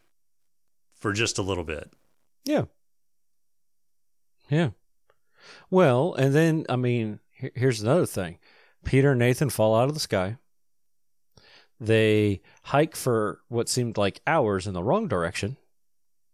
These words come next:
Speaker 2: Hike back the other direction. Get captured. Stage a coup.
Speaker 1: Yeah.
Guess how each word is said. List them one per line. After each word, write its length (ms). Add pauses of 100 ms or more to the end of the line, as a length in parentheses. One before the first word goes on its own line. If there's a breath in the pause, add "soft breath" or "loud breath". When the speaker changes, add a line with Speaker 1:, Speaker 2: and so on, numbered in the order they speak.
(1000)
Speaker 2:
Hike 280
back 240
the 140
other 240
direction. 500 (1120 soft breath)
Get 220
captured. 480 (1200 soft breath)
Stage 400
a 40
coup. 380 (880)
Speaker 1:
Yeah. 280